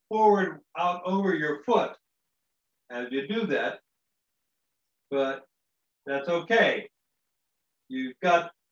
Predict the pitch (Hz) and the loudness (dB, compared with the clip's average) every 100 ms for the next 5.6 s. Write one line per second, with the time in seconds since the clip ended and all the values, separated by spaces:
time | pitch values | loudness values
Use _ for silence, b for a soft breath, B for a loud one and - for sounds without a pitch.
0 | _ 151 143 139 127 123 - 208 202 185 | _ -10 -6 -2 -2 -4 0 0 0 0
1 | 185 175 175 175 139 160 185 - 151 147 | 2 4 4 0 -2 -2 -2 -2 -6 0
2 | 190 180 160 151 151 180 180 156 156 147 | 2 2 0 -4 -2 0 0 0 -2 0
3 | 139 - _ _ - 220 233 214 202 208 | -2 -8 _ _ -6 0 0 0 -2 -2
4 | 185 185 254 202 147 165 196 - 240 226 | 0 2 2 2 0 -2 -6 -4 -2 2
5 | 196 165 156 190 202 | 2 2 2 2 0